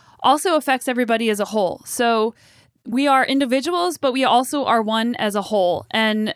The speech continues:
I think it's a really great reminder that we can look at just even numbers going up or down in an election in one state and see that one person does matter.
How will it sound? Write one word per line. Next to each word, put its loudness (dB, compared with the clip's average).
I -2
think -2
it's -2
a 0
really 0
great -2
reminder 0
that 0
we -2
can -2
look -2
at 2
just -6
even 2
numbers 2
going 0
up 0
or 0
down 0
in 0
an -2
election -2
in 0
one 0
state -2
and -2
see 0
that 0
one 2
person -2
does -2
matter. -4